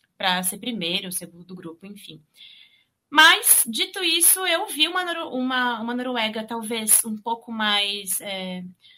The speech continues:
acho que retrancada, não, é, um pouco diferente também do que, do que a gente costuma ver. E, no geral, Nova Zelândia provou que, poxa, é a primeira vitória, mas talvez não seja a única, talvez não pare por aí.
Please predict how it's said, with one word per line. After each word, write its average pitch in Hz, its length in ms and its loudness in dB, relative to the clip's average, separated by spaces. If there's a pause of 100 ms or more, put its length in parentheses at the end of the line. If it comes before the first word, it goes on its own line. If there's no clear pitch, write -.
(480)
acho - 240 -6
que 233 80 -8
retrancada, 226 1000 2 (240)
não, 202 400 -8
é, - 220 -10 (100)
um 208 140 -16
pouco 254 240 -8
diferente 233 580 -2
também 202 300 -8
do 208 100 -16
que, 202 200 -16
do 202 100 -16
que 208 80 -12
a 208 40 -10
gente 190 220 -10
costuma 208 440 -10
ver. 196 440 -2 (800)
E, 269 120 -4
no 294 120 -2
geral, 277 760 4
Nova 254 260 -4
Zelândia 233 720 -4 (100)
provou 233 380 -6
que, 233 140 -14
poxa, 208 520 -8 (140)
é 208 100 0
a 214 60 -2
primeira 233 400 -4
vitória, 226 540 -4
mas 226 420 -4 (100)
talvez 214 320 -6
não 226 140 -8
seja 233 280 -4
a - 20 -4
única, 196 520 -8
talvez 185 300 -10
não 208 140 -10
pare 190 220 -8
por 202 140 -16
aí. 220 280 -10